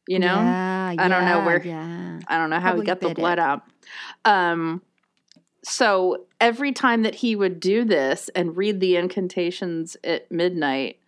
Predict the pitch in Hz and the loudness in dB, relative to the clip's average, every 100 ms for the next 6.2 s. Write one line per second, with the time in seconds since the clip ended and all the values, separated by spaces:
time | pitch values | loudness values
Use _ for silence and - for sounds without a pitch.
0 | _ - _ - 269 226 226 - - 254 | _ -20 _ -4 -2 0 0 -2 -2 2
1 | 240 240 247 269 285 202 175 185 - 262 | 2 0 0 0 2 0 -2 -4 -4 -2
2 | 269 - - - 294 202 - - 240 214 | -2 -4 -10 -4 0 0 0 2 2 4
3 | 240 247 - - 339 214 220 - - - | -2 -2 -8 -2 0 2 0 -6 -10 -4
4 | 415 - 339 285 277 - 277 - 359 370 | -4 0 0 0 -2 -4 -6 -4 -2 0
5 | 370 240 196 202 196 277 - 254 202 98 | 0 0 0 -2 -2 -4 -2 -4 -4 -6
6 | 127 | -6